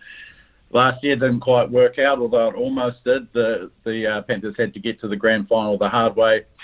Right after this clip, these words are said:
um, and then beaten on the bow by Ben Al-, Alalio, uh, try there for the Kias, uh, down in, in another classic at Ngā Pūnawai. So, um,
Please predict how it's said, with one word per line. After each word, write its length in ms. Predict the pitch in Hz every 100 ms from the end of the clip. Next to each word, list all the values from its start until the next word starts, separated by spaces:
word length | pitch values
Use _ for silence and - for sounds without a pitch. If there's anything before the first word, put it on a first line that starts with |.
| - _ _ _
um, 320 | 101 101 98 92
and 220 | 101 95
then 220 | 104 98
beaten 320 | 101 107 95
on 160 | 107 98
the 60 |
bow 320 | 95 104 104 101
by 240 | 98 98
Ben 300 | - 101 98
Al-, 240 | 98 98 95 _ -
Alalio, 720 | 110 101 101 107 104 101 101
uh, 160 | 95 95
try 380 | 117 107 104 104
there 340 | 117 - 104 101
for 80 | 117
the 100 | 98
Kias, 440 | 98 113 107 101 - -
uh, 180 | 101 101
down 240 | 107 104
in, 60 | 101 101
in 60 | 107
another 320 | 101 98 -
classic 420 | - 101 98 101
at 120 | 95
Ngā 180 | 98 98
Pūnawai. 420 | 107 104 101 - 196
So, 200 | 107 196 - - - - _ _ -
um, 420 | 127 117 117